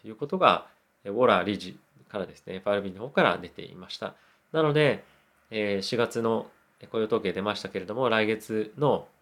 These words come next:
第一週には六月、えー、六月の第一週には五月の数値出ますよね。だ-、こういった数字を、まあ、あと二ヶ月ぐらい、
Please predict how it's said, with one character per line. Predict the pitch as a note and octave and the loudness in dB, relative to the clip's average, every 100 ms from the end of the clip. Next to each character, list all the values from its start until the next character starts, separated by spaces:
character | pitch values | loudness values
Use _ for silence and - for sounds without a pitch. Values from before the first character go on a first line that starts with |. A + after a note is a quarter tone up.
| _ | _
第 | G#2+ F#2 | -6 -6
一 | |
週 | - A2 | -6 -2
に | A2+ | 0
は | F#2 | 0
六 | F#2 | 0
月、 | A2+ G#2 A2 - _ _ _ _ _ _ _ - | -2 -2 -4 -8 _ _ _ _ _ _ _ -6
え | A2 G2+ | 0 0
ー、 | |
六 | G2 G2 | 0 0
月 | B2+ A#2+ | -2 2
の | D#3+ | 2
第 | C3 G#2 | 2 0
一 | |
週 | - A#2 | -2 -6
に | D#3 | 0
は | E3+ F#2+ | 2 4
五 | C3+ | 4
月 | C#3+ - | 4 2
の | F2+ - _ | -10 -12 _
数 | - A2 | -12 -10
値 | - G2 | -8 -8
出 | G2+ | -6
ま | G#2 | -8
す | - | -12
よ | F2+ | -18
ね。 | G2+ G2+ | -18 -16
だ-、 | A#2+ | -8
こ | C3 | -6
う | |
い | C3+ | -4
っ | |
た | C3 | -4
数 | C#3+ C3+ | -4 -4
字 | C3+ | 0
を、 | D#3+ B2+ G2 - _ _ _ _ | 2 2 0 -8 _ _ _ _
ま | A#2 | -4
あ、 | A#2 | -4
あ | |
と | A#2+ F#2+ - _ _ _ _ _ _ _ _ _ _ A#2 | -2 -4 -6 _ _ _ _ _ _ _ _ _ _ -10
二 | G#2+ | -4
ヶ | G#2+ | 0
月 | A2 B2 | -2 2
ぐ | B2 | 4
ら | G#2 | 4
い、 | - | 2